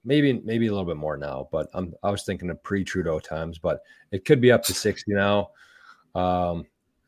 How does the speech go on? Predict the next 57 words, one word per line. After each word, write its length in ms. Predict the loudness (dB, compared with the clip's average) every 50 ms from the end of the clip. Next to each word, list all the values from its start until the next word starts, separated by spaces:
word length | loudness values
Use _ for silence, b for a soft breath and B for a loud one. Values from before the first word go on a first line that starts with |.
| _ 2
but 120 | 6 6
you 140 | 8 10 10
know 80 | 10 10
what 120 | 10 10
I 20 |
mean? 240 | 8 6 6 6 8
Like, 240 | 8 8 8 6 2 0
and 260 | 2 2 2 2 2
even 300 | 2 4 4 4 4 4
five 360 | 2 4 6 8 10 10 8 8
or, 280 | 6 6 4 2 -2 _ _
four 300 | -20 -6 0 4 6 6
or 60 | 6
five 260 | 6 6 6 6 6 4
years 260 | 2 4 2 2 2
ago, 160 | 2 2 2
you'd 240 | 2 2 2 2 2
go 180 | 2 2 2 2
out 120 | 0 0
there 160 | 0 0 0
and 100 | 0 0
you 60 | -2 -4
pretty 200 | -2 -2 0 2
much 160 | 0 2 2
had 140 | 2 2 2
the 60 | 0
whole 200 | 0 2 0 0
course 340 | 0 0 0 0 0 0 -4
to 80 | -6 -6
yourself 420 | -6 -4 -4 -2 -2 -2 -2 -4 -8
at 80 | -10
Poplar. 460 | -6 -4 -4 -4 -4 -6 -10 -12 -12 -16 _ _ _ _ _ _ _ _ _ _ _ _ _ _ _ _ _ _ _ _ _ _ _ _
And 160 | 0 0 0 0
from 160 | 0 2 4
what 180 | 6 8 8
I 120 | 8 8 6
hear 240 | 6 6 4 4 4
now 420 | 2 2 2 2 2 2 2 0
is, 160 | 0 -2 -2
like, 320 | -2 -4 -4 -4 -8 -14 -14 -14
it's 220 | -12 -10 -12 -12 -14 -8
pretty 220 | -2 0 2 2 2
busy, 500 | 4 4 4 4 2 0 -4 -6 -10 _ _ _ -6
and 400 | -2 -2 0 0 -2 -4 -6 -8 -8 -6
it's 220 | -4 -2 0 2
a, 200 | 0 0 0 -4
it's 140 | -8 -6 -4
a 40 | -4
very 720 | -2 2 4 6 6 6 6 6 6 4 4 2 0 -2 -4 -6 -8 -12 -16 _ -14 -12 -4
busy 280 | 2 4 6 8 6 6
place 420 | 4 0 0 2 2 2 2 0
in 80 | -2 -2
the 60 | -2 -2
summer, 320 | 0 0 0 2 2 0
Clear 260 | 0 2 2 4 4
Lake 280 | 4 4 4 2 2 2
is. 300 | 2 2 2 0 -4